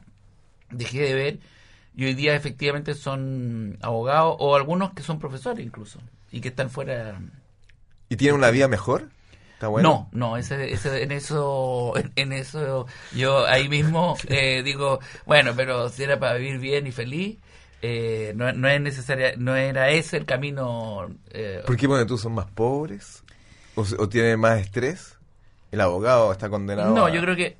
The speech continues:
Speaker 1: la única, no, hay una cosa que a mí sí me gusta mucho, que es la investigación. Yo creo que yo me habría dedicado a investigar. Ah, aquí, pero te transformáis en un tinterillo,
Speaker 2: Es un
Speaker 1: en una cosa muy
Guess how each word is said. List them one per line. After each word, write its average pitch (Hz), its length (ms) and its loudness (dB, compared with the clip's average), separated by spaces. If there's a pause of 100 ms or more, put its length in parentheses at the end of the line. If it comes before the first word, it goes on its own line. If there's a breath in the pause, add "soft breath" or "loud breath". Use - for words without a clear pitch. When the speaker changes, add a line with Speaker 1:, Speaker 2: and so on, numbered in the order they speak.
Speaker 1:
la 170 140 4
única, 254 260 0
no, 143 200 2
hay 151 280 -2
una 185 160 0
cosa 180 240 -4
que 175 60 -8
a 156 40 -4
mí 160 140 -4
sí 156 140 -8
me 156 80 -4
gusta 147 240 -6
mucho, 151 180 -4
que 156 60 -6
es 151 40 -2
la 147 80 -2
investigación. 131 600 -8
Yo 117 80 -10
creo 120 120 -10
que 120 140 -10
yo 117 100 -10
me 123 100 -8
habría 120 120 -6
dedicado 120 220 -8
a - 20 -10
investigar. 92 460 -14 (1500)
Ah, 110 360 -10
aquí, 110 260 -12 (320 loud breath)
pero 160 180 -6
te 160 140 -6
transformáis 151 560 -8
en 117 60 -10
un 127 180 -8
tinterillo, 104 540 -8
Speaker 2:
Es 107 80 6
un 90 200 2
Speaker 1:
en 80 140 -2
una 110 400 -6
cosa 117 300 -12
muy 110 360 -8